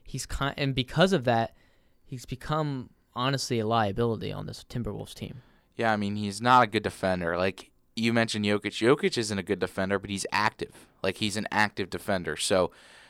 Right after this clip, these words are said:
Speaker 2: you know, a lot of th-, one of the biggest things I always say about defense is it's, like, ninety percent effort. Now, if you're just, in Jokic's case, if you're just not the most athletic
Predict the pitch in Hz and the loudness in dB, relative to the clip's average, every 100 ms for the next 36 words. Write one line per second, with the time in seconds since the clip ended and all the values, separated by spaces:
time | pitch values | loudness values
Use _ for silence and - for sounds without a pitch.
0 | - _ - 107 92 90 95 120 151 113 | -20 _ -2 0 2 4 10 10 10 6
1 | - _ _ - - - - 120 139 139 | -8 _ _ -20 -20 -20 -12 0 0 2
2 | 120 113 - 110 98 95 90 92 98 92 | 2 2 2 0 4 4 6 4 2 0
3 | 87 85 90 - 87 85 - 90 143 208 | 0 -2 -6 -4 -6 -4 -4 -2 0 2
4 | 202 135 113 113 101 98 95 82 85 65 | 4 6 6 6 0 -2 0 0 -2 -6
5 | - _ _ _ _ - 127 113 104 113 | -16 _ _ _ _ 4 10 10 10 6
6 | 120 160 170 156 - - - - 107 127 | 4 4 4 4 2 0 -4 -4 0 2
7 | 131 135 127 123 120 - 123 117 107 147 | 6 6 6 -2 -2 4 2 2 0 0
8 | 151 127 120 120 110 113 113 110 104 101 | 0 4 6 6 4 4 6 6 6 6
9 | 101 101 - - | 6 6 2 -12